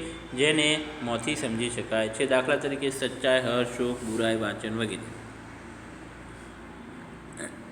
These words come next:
હવે નીચેની સંજ્ઞાઓના પ્રકાર લખો. તો અહીંયા જુઓ, ટોળું શબ્દ આપ્યો છે, ટોળું. તો એ શું છે?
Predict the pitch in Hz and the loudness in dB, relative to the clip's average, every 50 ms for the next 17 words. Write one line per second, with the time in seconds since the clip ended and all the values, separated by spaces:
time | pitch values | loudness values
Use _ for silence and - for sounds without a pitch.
0 | - - - - 135 - - 135 139 143 165 170 170 165 151 143 139 - 185 196 | -10 -8 -4 -4 -4 -2 2 2 4 8 8 8 8 8 6 4 4 6 6 8
1 | 208 208 208 202 - 160 139 147 147 147 143 143 143 139 135 135 127 - - 98 | 8 6 4 4 4 2 2 2 2 2 4 4 4 4 4 4 4 2 -2 -2
2 | - - 107 107 107 110 107 - - - - - - - 127 135 127 127 117 104 | 0 2 2 4 4 2 0 -2 -6 -10 -12 -6 0 4 6 6 6 6 2 0
3 | 95 - - - - - - - 143 147 151 156 156 156 160 156 139 127 - - | 0 -2 -6 -10 -10 -4 2 4 6 6 8 8 8 8 8 6 6 6 4 4
4 | - 165 170 180 190 196 214 208 - - 160 - - - 151 139 117 104 - 113 | 6 10 10 10 10 10 8 4 6 4 4 4 6 6 8 8 8 6 4 2
5 | 107 104 - 107 104 - - 151 151 151 143 131 110 98 95 - - - - - | 2 2 0 -4 -4 -2 0 2 4 6 6 6 6 4 0 -4 -6 -8 -10 -6
6 | - 147 147 151 156 170 170 170 196 190 165 165 165 170 190 214 | -2 2 6 8 8 8 8 8 6 6 8 8 8 8 8 6